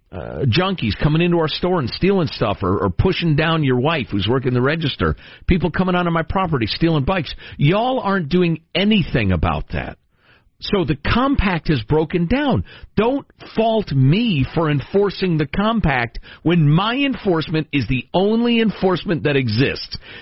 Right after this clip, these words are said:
Now, I will grant ya, I found my intellectually honest hat in the back of my closet behind my old bowling ball. I dusted it off. I put it on. I'll grant ya, leaving out a bait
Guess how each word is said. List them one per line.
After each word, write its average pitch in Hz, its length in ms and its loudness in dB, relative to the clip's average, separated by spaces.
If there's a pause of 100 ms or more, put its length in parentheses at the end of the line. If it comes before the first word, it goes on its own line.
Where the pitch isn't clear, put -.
Now, 170 320 2
I 127 200 0
will 156 360 2
grant 311 460 -2
ya, 202 260 0 (1900)
I - 80 -4 (160)
found 160 240 2
my 220 140 2
intellectually 233 760 2
honest 233 340 0
hat 185 360 0
in 127 80 0
the 104 160 0 (120)
back 147 300 0
of 202 80 0
my 208 140 2
closet 185 600 0 (320)
behind 120 560 2
my 190 180 2
old 226 260 0
bowling 196 460 2
ball. 107 500 2 (480)
I 87 80 0
dusted 131 420 0
it 185 140 2
off. 180 260 -2
I 139 120 -2
put 160 260 0
it 175 100 2
on. 131 360 0 (120)
I'll 95 140 2
grant 143 440 0
ya, 190 220 2 (260)
leaving 175 460 2
out 160 300 0
a 107 160 2 (360)
bait 175 300 0